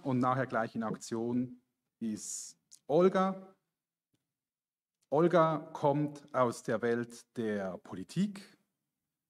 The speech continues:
aus der Lokalpolitik als Generalsekretärin einer Partei und hat zuletzt die Kampagne geleitet, erfolgreich für die Ehe für alle. Ich selbst bin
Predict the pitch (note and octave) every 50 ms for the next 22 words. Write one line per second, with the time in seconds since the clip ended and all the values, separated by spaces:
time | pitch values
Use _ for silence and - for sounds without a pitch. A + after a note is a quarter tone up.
0 | _ _ _ _ _ _ _ _ - - A2+ G#2+ - A2 G2+ G#2 G#2 - C3+ C#3+
1 | D#3 D#3 - C#3 - - C#3+ C3+ B2+ C3+ - C#3 C3+ B2+ - B2+ G#2+ G#2 - -
2 | _ _ _ - - A2 G2+ G#2 G#2+ A#2 C3+ C#3+ C#3 - C3 - - - - -
3 | A#2+ A2+ A2+ A2+ A2+ A2+ G#2 G2 G2 G2 F#2+ - G#2+ G2+ - - C3+ C3 C3 C3+
4 | C3+ C#3 C3+ C3+ - _ _ _ _ - - D3 C#3 B2+ A#2+ A#2 A2+ - - -
5 | D3+ B2+ A#2 A2 A#2 - - - - - - - C3+ B2 - C#3 A#2 - A2 G2
6 | G2+ G2+ G2 G#2 G#2 F#2+ F2+ F#2+ F#2+ - - A2 G2+ - - - - _ _ _
7 | _ _ _ _ - F#2+ - - B2 A#2+ A#2 B2 A#2+ G#2 G2+ F#2 F#2 G#2 G#2+ G#2
8 | - - _ _ _ - - B2 C3+ F#2+ G#2 G2+ G#2 G2+ - - - E2 F2+ F#2
9 | F#2+ F#2 _ _ _ _ _ _ _ _ _ _ - - - - C#3 B2+ C#3 C3+
10 | - - - - - B2 A2+ A2+ A2 A2 A2 -